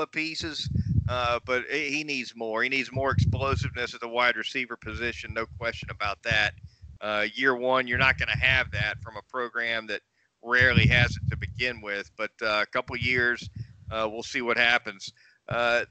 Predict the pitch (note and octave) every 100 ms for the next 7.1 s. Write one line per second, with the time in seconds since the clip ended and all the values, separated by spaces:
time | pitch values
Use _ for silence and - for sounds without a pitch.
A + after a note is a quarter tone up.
0 | - D3+ D3+ F3 F#3 G#3 G3 E3 F#3 F#3
1 | F3+ D#3+ E3 F#3+ F3 D#3 - E3+ - D3+
2 | C#3+ D#3+ F#3 - D3 C3+ - D3+ D3+ D3+
3 | D3+ - C3 D3+ D3 C3+ D3 D3 C#3 -
4 | C#3+ C3+ C#3+ C#3 - C#3+ C#3+ C#3+ - -
5 | D3+ F3+ F#3+ - D#3 - C#3+ C#3 C3 C3+
6 | C#3 C#3 - B2 A2 - - _ _ -
7 | A#2